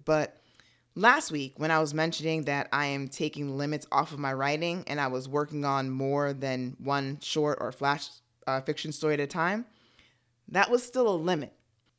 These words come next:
I was still thinking that I had to write flash fiction and short stories before I could write a book. In episode four of the podcast, if you listen to it, I had declared that I was gonna write a book. I was already set to write a book when I first started this podcast.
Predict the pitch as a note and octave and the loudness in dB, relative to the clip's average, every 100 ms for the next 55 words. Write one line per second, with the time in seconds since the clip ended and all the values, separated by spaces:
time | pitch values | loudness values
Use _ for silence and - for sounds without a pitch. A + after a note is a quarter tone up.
0 | _ - A3 A3+ - D4 D4+ G3+ F#3 D3 | _ 8 8 8 4 2 2 0 0 -2
1 | C#3 C#3 D3 D3 F3 E3+ E3 E3 - - | -4 0 0 2 2 2 4 4 4 2
2 | D#3 D#3 - C3+ - B2+ - D3 - D#3+ | 2 2 -4 -4 -4 -6 -4 -2 2 2
3 | D#3+ D3+ C3+ B2 B2 C3+ - E3+ E3 D#3+ | 2 -2 -2 -2 -6 -6 2 4 4 0
4 | C#3 C3 C#3 C3 - _ _ _ - - | 0 0 -2 -4 -6 _ _ _ -20 -20
5 | - _ _ - A#3 - F4 D#4 A#3 G#3+ | -20 _ _ 0 2 2 0 -2 0 2
6 | F#3+ E3+ - D#3 D3 - B2+ C#3 B2+ C#3 | 2 2 2 0 2 -2 -6 -6 -6 0
7 | D3+ D3 C3 A2+ A2+ - D#3+ A3 F#3 F3+ | 0 0 -6 -6 0 6 6 6 -2 -4
8 | F3+ F#3+ F#3+ C#3 B2+ C#3 C3+ D3 C#3+ C3+ | -4 -2 0 0 -2 -2 -4 -2 0 0
9 | C#3 A3 G3 - - D3+ D#3+ D#3+ - A#3 | 2 4 4 2 2 4 4 2 4 4
10 | C4+ A#3+ A3 - - A#3+ C#3+ - F3+ E3 | 4 -2 -6 -8 0 2 2 -2 -2 4
11 | D#3+ D3+ C#3+ C#3 F3 C3 C#3+ C#3+ C#3+ D#3+ | 6 6 0 2 2 2 -2 -2 0 0
12 | D3 - D3 C3+ C3+ - A#3+ G#3+ - - | 0 0 -2 -2 -6 2 2 2 -6 -12
13 | - | -16